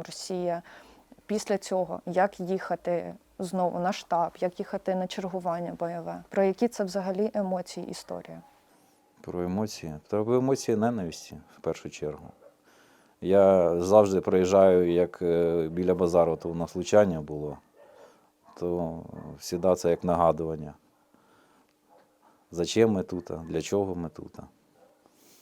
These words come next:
Speaker 1: Д Ф Т Г — це ж добровільне формування. Ви
Speaker 2: Так.
Speaker 1: в будь-який момент могли б уже піти.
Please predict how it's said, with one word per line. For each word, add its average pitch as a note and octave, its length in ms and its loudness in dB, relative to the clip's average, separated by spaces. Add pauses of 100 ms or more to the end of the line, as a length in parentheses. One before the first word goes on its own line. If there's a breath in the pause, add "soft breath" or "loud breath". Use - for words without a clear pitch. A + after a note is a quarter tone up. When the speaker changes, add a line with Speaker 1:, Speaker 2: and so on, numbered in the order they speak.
(960 soft breath)
Speaker 1:
Д G3 120 -2
Ф G3+ 100 -2
Т A3+ 100 -4
Г — G#3+ 140 -4
це G#3 120 -8
ж F#3+ 100 -12
добровільне G3+ 440 -2
формування. F3+ 500 -4
Ви F3+ 100 -2
Speaker 2:
Так. F#3 60 -4
Speaker 1:
в - 20 -16
будь-який G3+ 340 -2
момент F#3+ 420 -4
могли F#3 280 -4
б F#3 100 -8
уже F3 500 -6
піти. G3 580 -6